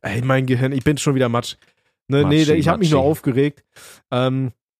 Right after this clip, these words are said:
Speaker 1: und eine Sache wollte ich dir noch berichten, und zwar, wir haben letzte Woche mal geredet, da haben wir es nicht geschafft, mehr in der Sprechstunde aufzunehmen, aber da haben wir ja ein bisschen für, äh, an Musik gearbeitet.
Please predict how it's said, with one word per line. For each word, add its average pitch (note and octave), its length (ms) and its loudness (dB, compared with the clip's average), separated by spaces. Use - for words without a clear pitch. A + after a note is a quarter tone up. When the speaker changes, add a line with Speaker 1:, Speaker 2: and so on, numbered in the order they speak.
Speaker 1:
und E3 100 -2
eine F3 220 2
Sache E3+ 320 0
wollte D#3+ 140 0
ich - 20 -14
dir E3+ 80 0
noch D#3+ 140 -2
berichten, D#3 340 -2
und C3+ 80 -2
zwar, D3 240 -2
wir D3+ 80 2
haben C#3+ 100 0
letzte D#3 240 -4
Woche D#3+ 220 -2
mal D3+ 120 0
geredet, C#3+ 380 0
da D3+ 80 0
haben D#3 100 0
wir D#3 40 0
es D3+ 100 -2
nicht - 160 -6
geschafft, - 340 -8
mehr D#3+ 120 -2
in D3 60 -4
der C#3+ 60 -2
Sprechstunde C#3+ 520 -4
aufzunehmen, C3 500 -4
aber C#3+ 200 -2
da C#3+ 100 2
haben D3 100 -2
wir D3 60 0
ja C#3+ 80 2
ein C#3 80 0
bisschen D3 240 -4
für, C#3 400 0
äh, - 20 0
an C3+ 160 -2
Musik C#3 240 -2
gearbeitet. B2 540 -2